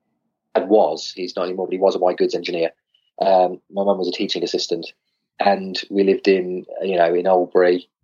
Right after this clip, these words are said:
And it's, you know, I'm not trying to paint a picture of some, you know, some council estate, you know, living on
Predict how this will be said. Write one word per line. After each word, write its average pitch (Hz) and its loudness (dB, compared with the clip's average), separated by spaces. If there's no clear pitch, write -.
And 104 0
it's, - 0
you 175 6
know, 87 -2
I'm 117 -8
not 131 0
trying 110 2
to 104 2
paint 98 -2
a - -6
picture 92 0
of 92 0
some, 92 -2
you 95 -2
know, 82 2
some 87 -8
council 98 -2
estate, 90 2
you 95 -2
know, 87 2
living 90 0
on 87 -4